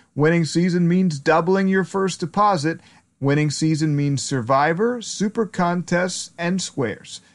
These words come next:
At MyBookie, winning season means sitting all your parlays and your props with your feet up,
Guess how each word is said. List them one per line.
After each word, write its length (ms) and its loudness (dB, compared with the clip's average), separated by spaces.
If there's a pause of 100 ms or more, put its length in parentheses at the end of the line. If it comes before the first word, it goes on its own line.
At 140 0
MyBookie, 520 2
winning 280 2
season 380 0
means 240 -2
sitting 240 -4 (100)
all 160 6
your 160 2
parlays 640 0 (300)
and 160 2
your 140 2
props 400 0
with 100 -2
your 120 -4
feet 200 0
up, 220 0